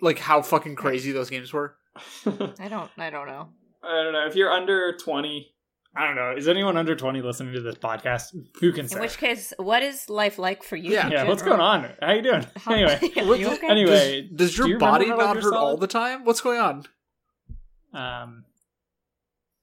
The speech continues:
Speaker 2: Metal Gear's Solid other than five, which I feel like didn't really have any of that weird stuff.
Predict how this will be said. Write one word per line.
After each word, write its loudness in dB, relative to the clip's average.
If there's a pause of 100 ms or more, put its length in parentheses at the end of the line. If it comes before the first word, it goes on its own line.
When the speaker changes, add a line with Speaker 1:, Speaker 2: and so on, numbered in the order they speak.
(1200)
Speaker 2:
Metal -2
Gear's -6
Solid 0
other -6
than -10
five, -6
which -10
I -10
feel -12
like -8
didn't -14
really -14
have -14
any -20
of -16
that -12
weird -14
stuff. -12